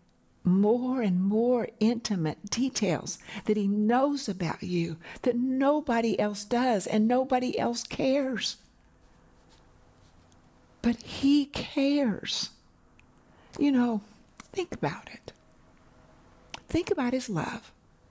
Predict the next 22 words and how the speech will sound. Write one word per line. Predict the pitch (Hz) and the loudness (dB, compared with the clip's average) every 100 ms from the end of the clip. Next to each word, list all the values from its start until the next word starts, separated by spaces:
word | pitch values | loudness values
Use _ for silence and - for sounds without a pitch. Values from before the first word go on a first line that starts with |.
| - - - | -20 -20 0
which | 233 226 | 0 2
I'm | 220 | 0
describing | 247 247 226 202 202 196 | 0 -2 -2 0 0 0
to | 196 | -2
you | 185 | -2
right | 175 170 - | -2 -4 -2
now. | 156 117 170 - _ _ _ _ _ _ _ - - - - - - - - | -4 -4 -10 -16 _ _ _ _ _ _ _ -20 -20 -20 -20 -20 -20 -20 -6
But | 269 254 | -2 -2
think | - 415 415 - | -2 -4 -4 -4
about | 339 226 214 | -2 0 0
a | 208 | -2
God | 190 196 190 165 170 175 - _ _ _ _ _ _ _ | -2 -2 0 -2 -4 -6 -8 _ _ _ _ _ _ _
who | - 208 | -4 0
loves | 196 196 185 196 | 2 2 0 -4
you | |
so | 170 - 196 240 | -4 -2 0 2
much, | 262 214 156 - - - - - _ _ - | 2 2 -2 -6 -10 -10 -10 -18 _ _ -6
he | 226 | 0
loves | 208 196 190 196 | 2 2 2 0
me | 185 | 0
so | 170 - - 190 202 | 0 -4 -4 0 2
much, | 269 220 - - - - | 2 0 -4 -10 -8 -8